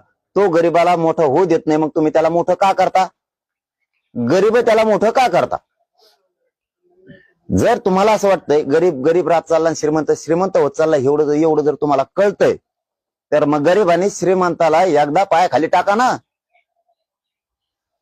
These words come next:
आणि आपलं स्वप्नच आहे ना, शेतकरी असू द्या, सगळ्या जाती धर्मातला गरीब असू द्या, ही लढाई गरजवान त्याची.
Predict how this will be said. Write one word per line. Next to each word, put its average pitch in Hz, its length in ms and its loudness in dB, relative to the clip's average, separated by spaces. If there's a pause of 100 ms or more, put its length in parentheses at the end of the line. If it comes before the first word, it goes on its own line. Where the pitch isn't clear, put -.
(180)
आणि 190 160 0
आपलं 233 260 2
स्वप्नच 233 380 0
आहे 226 80 2
ना, 196 160 0 (180)
शेतकरी 190 420 -2
असू 185 200 0
द्या, 190 200 2
सगळ्या 170 280 0
जाती 170 220 0
धर्मातला 170 440 0
गरीब 180 280 0
असू 143 180 -2
द्या, 87 120 -6 (560)
ही 220 120 2
लढाई 233 220 2
गरजवान 202 420 0
त्याची. - 280 -4